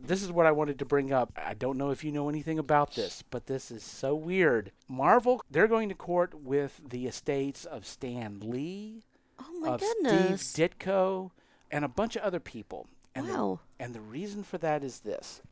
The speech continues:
Speaker 1: When you create a work and sell the rights to that work to someone else,
Speaker 2: Right.
Speaker 1: then after a certain amount of time, the rights can revert back to the person who created it.
Speaker 2: I did
Speaker 1: Um,
Speaker 2: think it, that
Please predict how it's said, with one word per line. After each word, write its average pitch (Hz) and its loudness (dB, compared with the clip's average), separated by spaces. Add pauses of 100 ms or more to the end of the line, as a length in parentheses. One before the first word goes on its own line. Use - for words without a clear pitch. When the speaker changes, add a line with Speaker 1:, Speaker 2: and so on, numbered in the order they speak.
Speaker 1:
When 135 -4
you 170 -6
create 160 -6
a 123 -8
work 127 -2
and 123 -10
sell 151 -2
the 139 -4
rights 131 -4 (180)
to 135 -6
that 123 -2
work 123 -6
to - -16
someone 123 -8
else, 135 -4 (240)
Speaker 2:
Right. 175 -12 (260)
Speaker 1:
then 143 4 (200)
after 196 -2
a 151 -2
certain 180 -10
amount 131 -6
of 120 -20
time, 101 -10 (260)
the 123 -8
rights 151 -2
can 123 -8
revert 120 -2 (180)
back 120 -2 (160)
to 110 -10
the 113 -8
person 123 -4
who 110 -10
created 214 -4
it. - -20 (380)
Speaker 2:
I 185 -2
did 240 0
Speaker 1:
Um, 233 -2
Speaker 2:
think 233 -2
it, 180 -6
that 190 2